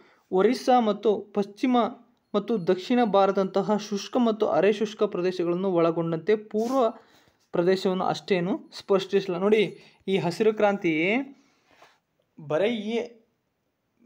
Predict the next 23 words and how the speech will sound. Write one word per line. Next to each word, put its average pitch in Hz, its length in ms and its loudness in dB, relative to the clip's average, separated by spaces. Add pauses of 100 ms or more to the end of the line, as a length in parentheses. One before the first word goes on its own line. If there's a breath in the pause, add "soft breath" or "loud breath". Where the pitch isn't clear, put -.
(220)
ಬಿಹ-, 170 420 -6 (280)
ಪಶ್ಚಿಮ 202 380 -4
ಬಂಗಾಳ, 202 480 4
ಬಿಹಾರ, 190 440 2 (640)
ಪಂಜಾಬ್, 185 420 -2
ಹರಿಯಾಣ, 180 440 -6
ಆಂಧ್ರ 170 340 -2
ಪ್ರದೇಶ, 170 280 -16
ತಮಿಳುನಾಡು 170 440 -8
ಅಷ್ಟೇ 143 300 -8
ಮೀಸಲಾಯ್ತು 156 720 -8
ಬಿಟ್ಟು 156 580 -2 (880 loud breath)
ಈ 202 120 -4
ನಮ್ಮ 196 240 0
ಅಸ್ಸಾಮು, 190 640 -2
ಬಿಹಾರ, 180 480 0 (1300)
ಪಶ್ಚಿಮ 196 360 -8
ಬಂಗಾಳ, 180 360 2
ಒರಿಸ್ಸಾ 170 880 -2 (300 soft breath)
ಮತ್ತು 190 460 -6 (140)
ನಮ್ಮ 185 180 -6
ದಕ್ಷಿಣ 180 360 -2
ಭಾರತದಲ್ಲಿ 185 840 -4